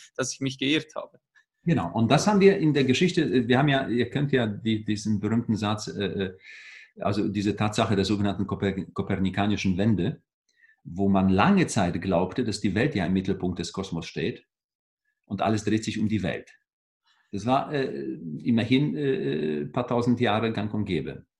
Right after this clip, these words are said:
Speaker 2: Auch wenn man schon dreihundert vor Christus, äh, ziemlich gut, äh, wusste, dass es nicht so ist, aber die, die, die Kreise waren ja minimal. Und es war ja ein enormer, äh, auch sehr gefährlicher und sehr interessanter Prozess,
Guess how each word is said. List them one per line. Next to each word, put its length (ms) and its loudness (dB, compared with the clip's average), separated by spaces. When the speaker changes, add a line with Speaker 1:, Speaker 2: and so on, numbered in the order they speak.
Speaker 2:
Auch 220 0
wenn 120 4
man 140 4
schon 380 2
dreihundert 360 0
vor 140 -4
Christus, 500 -4
äh, 300 -2
ziemlich 360 0
gut, 220 -2
äh, 80 -4
wusste, 300 -4
dass 180 -2
es 140 -6
nicht 160 0
so 100 0
ist, 160 4
aber 220 0
die, 260 -2
die, 300 -2
die 140 -6
Kreise 400 -2
waren 120 -2
ja 60 -2
minimal. 420 -2
Und 140 2
es 200 4
war 100 8
ja 100 6
ein 220 4
enormer, 880 6
äh, 360 0
auch 200 0
sehr 260 4
gefährlicher 680 2
und 80 2
sehr 100 2
interessanter 580 0
Prozess, 680 -2